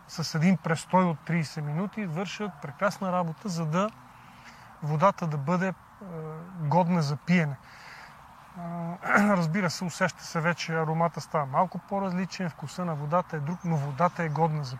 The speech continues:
пиене. А, може на принципа на избелващите, като на белините, една-две капки в литър вода отново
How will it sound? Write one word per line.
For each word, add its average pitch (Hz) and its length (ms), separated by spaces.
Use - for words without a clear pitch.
пиене. 147 260
А, 175 40
може 185 560
на 185 100
принципа 196 580
на 175 200
избелващите, 156 840
като 151 260
на 147 80
белините, 180 840
една-две 170 460
капки - 460
в 151 200
литър 175 260
вода 151 280
отново 170 580